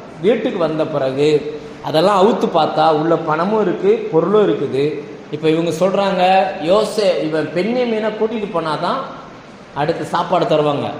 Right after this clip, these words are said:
நம்ம சகோதரன் ஏற்கனவே ஒருத்தன் அங்க பிடிக்கப்பட்டிருக்கிறான், நம்ம போய் தான், அங்க போய் தான் ஆகணும், என்ன செய்யணும்?" அப்படின்னு பேசும்போது அப்பா அதற்கு சம்மதிக்க மா-, மாட்டேன் என்கிறார். இதுதான்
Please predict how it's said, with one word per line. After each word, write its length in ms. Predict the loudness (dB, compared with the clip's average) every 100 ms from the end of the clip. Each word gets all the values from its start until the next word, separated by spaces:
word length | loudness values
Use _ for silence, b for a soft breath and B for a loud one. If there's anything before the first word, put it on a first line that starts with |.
| -14 -18 -20 -20 -20 -6
நம்ம 300 | -2 2 0
சகோதரன் 460 | 2 4 4 4
ஏற்கனவே 520 | 2 2 4 2 4 2
ஒருத்தன் 240 | 4 2
அங்க 180 | 2 0 0
பிடிக்கப்பட்டிருக்கிறான், 680 | -2 2 0 0 -2 -2 -4 -6 -14 -18 -20 -20 -14 -6
நம்ம 220 | -2 0 4
போய் 220 | 6 6
தான், 140 | 4
அங்க 220 | 4 4
போய் 280 | 4 4 4
தான் 380 | 4 4 4 2
ஆகணும், 320 | 2 -2 -4
என்ன 200 | -2 -2
செய்யணும்?" 440 | -2 0 -2 -2 -6 -8
அப்படின்னு 400 | -4 -4 -4 -8 -10 -8
பேசும்போது 600 | -4 -4 -4 -6 -6 -10 -12 -18 -16 -4
அப்பா 440 | -2 0 2 4
அதற்கு 360 | 4 2 2 -2
சம்மதிக்க 580 | 0 0 0 -2 0
மா-, 640 | -2 0 -2 -4 -10 -14 -6
மாட்டேன் 640 | -4 -4 -2 0 0 -2 -4
என்கிறார். 520 | -4 -2 -4 -6 -10 -18 -20 -20 -8
இதுதான் 440 | -2 0 2 0